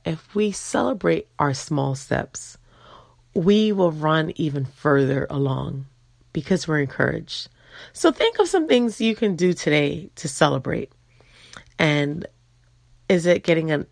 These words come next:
a nice mani and pedicure, or, you know, take a nice walk, or just enjoying the moment of saying, you know, "This is where I am.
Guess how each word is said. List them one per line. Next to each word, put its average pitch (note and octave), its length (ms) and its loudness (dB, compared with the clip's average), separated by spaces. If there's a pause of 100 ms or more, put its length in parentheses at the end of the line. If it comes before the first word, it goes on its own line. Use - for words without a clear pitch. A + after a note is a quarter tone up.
(140)
a D3+ 80 -2
nice D3+ 340 0
mani D3 480 0
and C#3 140 -4
pedicure, D#3 760 2 (500)
or, D3+ 360 2
you F3 140 0
know, C#3 300 2 (260)
take A3 220 6
a G3 80 4
nice D#3+ 340 0
walk, D3+ 540 2 (500)
or F3 120 2
just A3+ 260 -2
enjoying G#3+ 380 4
the F#3 40 -2
moment D#3 440 -2 (160)
of D#3 160 -4
saying, D3+ 340 -2
you G3 80 -2
know, E3 220 -2
"This F#3 240 0
is E3+ 100 -8
where D#3+ 140 2
I D3+ 60 0
am. C#3+ 500 -4